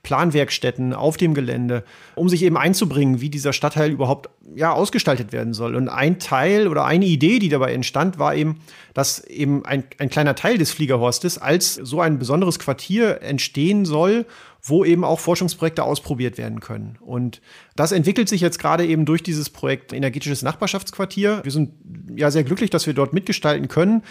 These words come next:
Natürlich immer mit dem Fokus der energetischen Versorgung. Das ist unser Thema im Projekt. So ein Quartier hat aber natürlich noch ganz viele andere Themen und Facetten. Das sieht man auch,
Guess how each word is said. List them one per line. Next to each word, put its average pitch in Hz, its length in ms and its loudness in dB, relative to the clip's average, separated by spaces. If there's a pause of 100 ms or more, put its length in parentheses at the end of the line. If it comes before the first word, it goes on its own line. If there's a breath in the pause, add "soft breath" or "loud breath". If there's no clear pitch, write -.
(380 loud breath)
Natürlich 185 480 2
immer 202 240 4
mit 165 120 2
dem 170 120 2
Fokus 175 540 -2
der 139 280 0
energetischen 151 540 0
Versorgung. 190 480 2
Das 143 180 0
ist - 140 -6
unser 160 320 0
Thema 160 300 0
im 135 100 -2
Projekt. 127 500 -4
So 123 140 -8
ein 139 40 -4
Quartier 135 360 -4
hat 151 100 -2
aber 143 140 -2
natürlich 143 280 -4
noch 143 120 -6
ganz 143 160 -4
viele 131 200 -2
andere 156 280 -2
Themen 139 260 -4
und 120 140 -2
Facetten. 160 480 -6 (520 loud breath)
Das 127 120 -2
sieht 175 140 -2
man 156 120 2
auch, 151 280 2